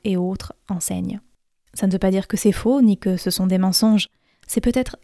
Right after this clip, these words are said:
simplement une expérience personnelle, créée en fonction de ce que chacun croit.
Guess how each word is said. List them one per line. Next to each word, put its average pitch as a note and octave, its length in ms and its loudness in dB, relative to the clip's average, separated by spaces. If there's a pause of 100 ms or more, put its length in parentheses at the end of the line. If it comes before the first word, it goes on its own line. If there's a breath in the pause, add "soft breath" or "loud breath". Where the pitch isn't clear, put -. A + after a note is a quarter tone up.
(160)
simplement A#3 580 -2 (180)
une G#3 120 2
expérience G3 560 -2
personnelle, F3+ 640 -4 (320)
créée A#3+ 520 2
en D4 100 -2
fonction G3+ 460 0
de G3 120 0
ce - 100 -6
que F#3+ 140 -4
chacun G3 320 -4
croit. F#3+ 320 -6